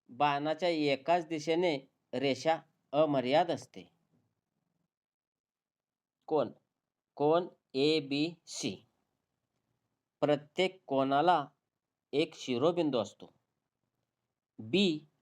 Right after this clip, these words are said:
हा कोन एबीसीचा शिरोबिंदू आहे. कोनाचे वाचन.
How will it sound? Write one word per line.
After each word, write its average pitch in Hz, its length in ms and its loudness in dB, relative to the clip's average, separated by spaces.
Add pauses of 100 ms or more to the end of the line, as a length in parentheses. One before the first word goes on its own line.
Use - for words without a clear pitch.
हा 156 340 0 (540)
कोन 170 220 0 (100)
एबीसीचा 147 800 -2 (200)
शिरोबिंदू 123 600 0
आहे. 104 420 -2 (2750)
कोनाचे 139 480 2
वाचन. 139 420 2